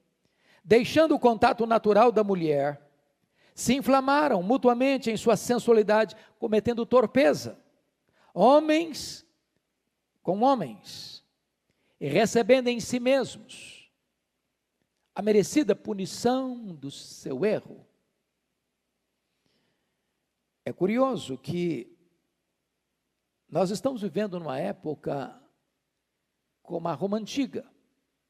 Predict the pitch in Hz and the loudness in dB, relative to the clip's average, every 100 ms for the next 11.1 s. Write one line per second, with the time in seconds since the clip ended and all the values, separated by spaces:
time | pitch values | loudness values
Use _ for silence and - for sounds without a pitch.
0 | _ _ _ _ _ _ _ _ _ _ | _ _ _ _ _ _ _ _ _ _
1 | 190 208 190 233 247 233 - 196 156 180 | -8 -6 0 0 2 -2 -2 -4 -2 0
2 | 185 156 151 - 214 226 170 - 85 95 | 0 -2 -6 -6 -4 -4 -8 -12 -12 -14
3 | _ _ _ _ _ _ _ _ _ _ | _ _ _ _ _ _ _ _ _ _
4 | - 165 202 180 190 190 180 143 135 160 | -4 0 0 0 -4 -6 -6 -6 -4 -4
5 | 214 156 123 147 156 151 190 131 165 160 | -4 -6 -6 -6 -8 -12 -12 -6 -4 -4
6 | 160 - 160 147 139 196 185 104 - - | -6 -6 -6 -6 -8 -8 -8 -12 -16 -10
7 | 170 143 185 233 233 170 - _ _ _ | -8 -4 -4 -4 -6 -8 -10 _ _ _
8 | _ _ _ _ _ _ - 196 - 202 | _ _ _ _ _ _ -6 -6 -4 -6
9 | 160 202 202 - - 180 156 147 190 165 | -4 -4 -4 -6 -6 -4 -4 -6 -8 -8
10 | 165 - 170 147 139 185 196 185 131 147 | -8 -6 -2 -2 -2 -2 -2 -4 -10 -12
11 | 214 | -12